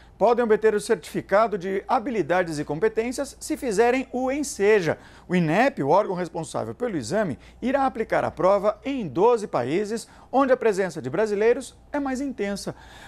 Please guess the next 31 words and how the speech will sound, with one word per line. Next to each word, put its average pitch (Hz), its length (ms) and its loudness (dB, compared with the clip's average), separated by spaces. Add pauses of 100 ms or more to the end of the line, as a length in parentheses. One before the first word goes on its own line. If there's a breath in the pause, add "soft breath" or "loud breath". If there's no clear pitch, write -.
As 190 160 4
inscrições 214 500 -4
podem 220 280 0
ser 139 160 -6
feitas 196 340 0
pela 190 260 2
internet 214 640 -2 (340 loud breath)
entre 233 320 -2
vinte 208 260 -2
e - 20 -20
quatro 170 320 0
de 226 140 -8
junho 269 360 -4 (180 soft breath)
e 240 80 -6
cinco 269 440 -6
de 269 160 -4
julho. 214 420 2 (340 loud breath)
E 349 80 6
o 339 80 4
enseja 190 440 0
Exterior 208 480 2 (200 loud breath)
acontece 214 640 -2
simultaneamente 208 1160 -4
em 214 140 -4
dezoito 214 600 0
cidades 156 540 -2 (300 soft breath)
no 233 120 -4
dia 208 300 2
quinze 202 460 -6
de - 80 -16
setembro. 117 560 -4